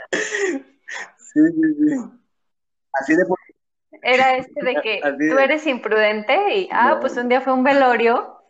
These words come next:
Speaker 2: y me resbalé y dije, "Ay, ya casi me muero yo también". Sí,
Speaker 1: <laughs>
Speaker 2: amigos, soy de, tengo el humor bien negro, la verdad, a veces, pero eso me ha ayudado mucho en la vida, porque me,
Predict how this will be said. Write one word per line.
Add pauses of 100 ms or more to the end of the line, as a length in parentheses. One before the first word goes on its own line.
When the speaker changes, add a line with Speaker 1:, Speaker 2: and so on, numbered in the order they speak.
(160)
Speaker 2:
y (100)
me (580)
resbalé
y
dije,
"Ay,
ya
casi
me
muero
yo
también". (400)
Sí, (160)
Speaker 1:
<laughs>
Speaker 2:
amigos, (320)
soy
de,
tengo
el
humor
bien
negro,
la
verdad, (100)
a
veces, (600)
pero
eso
me
ha
ayudado
mucho
en
la
vida, (160)
porque
me,